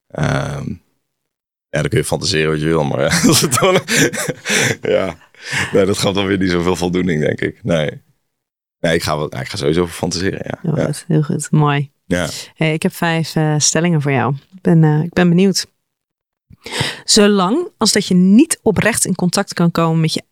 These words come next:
Speaker 2: eigen gevoelens, weet je ook niet wat je echt nodig hebt in relaties.
Speaker 1: Eens. Ja, zeker. Ja, dat zei ik ook net eigenlijk al. Hè? Want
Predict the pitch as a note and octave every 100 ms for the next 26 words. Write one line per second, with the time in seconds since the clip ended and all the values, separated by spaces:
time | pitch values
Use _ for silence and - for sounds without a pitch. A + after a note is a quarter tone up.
0 | - F#3 C4+ - - E3 - D3 - C4
1 | - - - - - F#3 F#3+ - - _
2 | A3 C4+ B3 G#3+ F#3 - F3 - E3 F3
3 | E3+ D#3+ - D#3 D3+ D#3 D#3 - - -
4 | - _ _ _ _ _ _ _ _ _
5 | _ _ _ - D2+ - - _ _ _
6 | _ _ _ _ _ _ _ _ _ _
7 | _ _ D2+ D#2+ _ - - D2 - -
8 | _ _ _ _ _ _ _ _ G2 F#2
9 | F#2 D#2 D#2 D#2 E2 - D2+ D#2 - E2
10 | F#2 D#2+